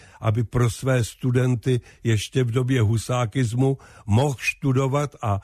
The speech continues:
u-, učit ty lidi, jak vypadá, eh, svě-, jak vypadají světové poměry. Pořád jde o to, že svět může, a taky Kissinger to tam říká, bude tady klid, když bude rovnováha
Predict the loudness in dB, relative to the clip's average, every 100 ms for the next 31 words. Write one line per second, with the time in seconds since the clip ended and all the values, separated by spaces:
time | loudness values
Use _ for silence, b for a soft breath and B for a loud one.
0 | B -4 -4 -2 -4 -2 -4 -4 -4 0
1 | 2 0 -2 -4 B _ -2 0 -2 -2
2 | -2 0 -2 -2 -6 _ -4 -4 -4 -6
3 | -2 2 2 2 0 0 -2 -2 -2 -2
4 | -4 -2 -2 0 -2 -2 0 0 2 0
5 | -2 -8 B B B _ 0 2 2 2
6 | 2 0 -2 -2 0 0 -2 B B -6
7 | 0 0 0 0 0 -2 b b -18 -10
8 | -4 -2 -2 b b -12 -4 0 2 0
9 | -2 -4 0 0 0 -2 -4 -6 -6 -6
10 | -6 -2 -4 -2 -2 -2 -4 -4 -4 -2
11 | -2 -4 -6 -4 -6 -8 B B B -6
12 | 0 2 2 -2 -4 -2 -4 -2 -2 0
13 | -2 -8 -20 _ _ _ _ _ -2 2
14 | 2 0 0 0 2 2 0 0 0 0
15 | -2 -2